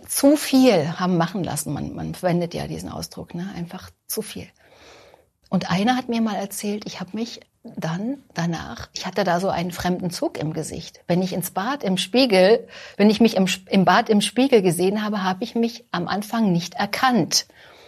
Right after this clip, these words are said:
bis das Gesicht dann wieder, bis alles wieder elastisch wird.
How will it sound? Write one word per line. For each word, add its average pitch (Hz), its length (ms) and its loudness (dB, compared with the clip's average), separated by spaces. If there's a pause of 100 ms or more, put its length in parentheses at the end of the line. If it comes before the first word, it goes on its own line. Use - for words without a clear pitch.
(440)
bis 196 160 -2
das 175 200 0
Gesicht 190 420 0
dann 175 200 0
wieder, 165 380 2 (1000)
bis - 140 -14
alles 175 280 -6
wieder 180 180 -4
elastisch 170 500 -8
wird. - 280 -20